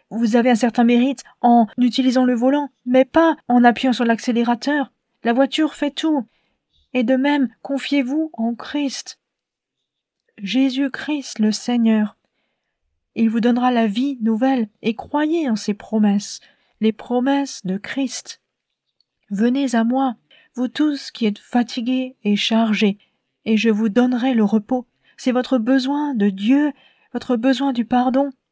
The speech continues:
Vous êtes fatigués et chargés, et je vous donnerai le repos. Quelle promesse que celle-ci,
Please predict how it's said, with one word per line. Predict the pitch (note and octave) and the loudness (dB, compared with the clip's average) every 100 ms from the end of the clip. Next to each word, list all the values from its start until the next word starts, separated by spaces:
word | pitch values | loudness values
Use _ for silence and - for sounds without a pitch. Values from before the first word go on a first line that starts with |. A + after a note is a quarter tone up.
| _ _ _ _ | _ _ _ _
Vous | A#3 A3 | -4 -2
êtes | G#3+ | -2
fatigués | - B3 A#3+ B3 A#3+ C4+ - | 0 -2 0 -4 -4 -6 -6
et | |
chargés, | F#3 - A3+ A3 G3+ B3 _ _ _ _ - | -6 -2 -2 -2 -4 -8 _ _ _ _ -4
et | A#3 | -2
je | G#3 | 0
vous | G#3+ G3+ G#3+ | 0 -2 -4
donnerai | G3+ B3+ B3+ C4 B3+ C#4+ C#4 - | 2 2 2 -2 -2 -6 -8 -8
le | G3+ | -6
repos. | G3 - G#3 G3+ A3 G#3+ - _ - | -4 -2 -2 0 -4 -4 -8 _ -4
Quelle | D4+ C4 | 0 0
promesse | G#3 - A#3 C4+ B3 - | -2 -2 0 2 0 -4
que | A3+ | -8
celle-ci, | - A3+ G#3+ - C4+ | -4 -4 -4 -8 -8